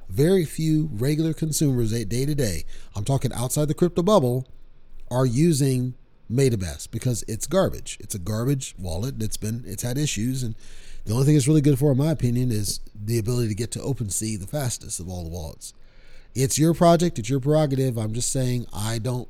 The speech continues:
support that at all. The last thing I'll call out, I did look at the graphs and the price movement. Of course,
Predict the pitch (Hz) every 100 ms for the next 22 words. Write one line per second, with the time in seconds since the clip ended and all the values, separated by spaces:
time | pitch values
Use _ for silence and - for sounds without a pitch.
0 | - - 117 - 127 123 - 107 113 104
1 | - 104 101 - 107 73 - - - -
2 | - - - - - - - - - 120
3 | 151 190 190 190 185 170 - 165 151 151
4 | 151 131 135 151 156 156 139 113 139 98
5 | 98 - 107 101 139 - 139 135 117 -
6 | 147 143 -